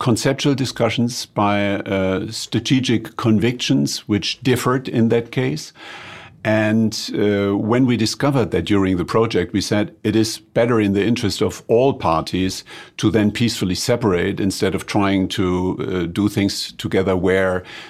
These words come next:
simply some very fundamental views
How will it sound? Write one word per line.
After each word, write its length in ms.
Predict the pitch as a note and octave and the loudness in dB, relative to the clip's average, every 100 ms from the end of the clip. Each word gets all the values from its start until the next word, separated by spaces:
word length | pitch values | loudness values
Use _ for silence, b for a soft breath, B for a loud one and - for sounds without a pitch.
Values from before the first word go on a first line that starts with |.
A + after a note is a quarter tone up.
| B | B
simply 640 | - A2+ G#2 F#2+ F#2 - | 0 0 2 2 0 -2
some 400 | - G2+ G2 - - | -2 0 0 -2 -10
very 360 | G2 E2 G2+ G2 | -6 0 2 0
fundamental 840 | - G2+ F#2 G2 A2 G#2+ E2+ D#2 - | 0 0 2 2 0 0 -2 -2 -6
views 580 | D#2 F2 D#2+ E2 - | -6 -2 -2 -4 -6